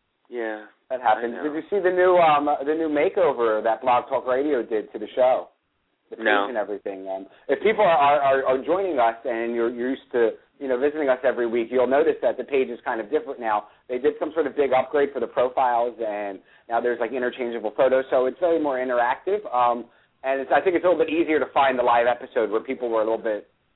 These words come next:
Speaker 2: confused of where the live episode was, so now people will find it. It's just,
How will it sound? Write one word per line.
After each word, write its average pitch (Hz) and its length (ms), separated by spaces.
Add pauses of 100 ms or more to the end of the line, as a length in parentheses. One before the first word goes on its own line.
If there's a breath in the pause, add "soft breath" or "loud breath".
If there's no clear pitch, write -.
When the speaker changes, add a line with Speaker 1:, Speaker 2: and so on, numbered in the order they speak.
(120)
Speaker 2:
confused 135 520
of 117 140
where 117 240
the 113 80
live 113 220
episode 110 420
was, 113 340
so 107 100
now 110 180
people 113 320
will 104 100
find 107 260
it. 120 80
It's 151 120
just, 185 140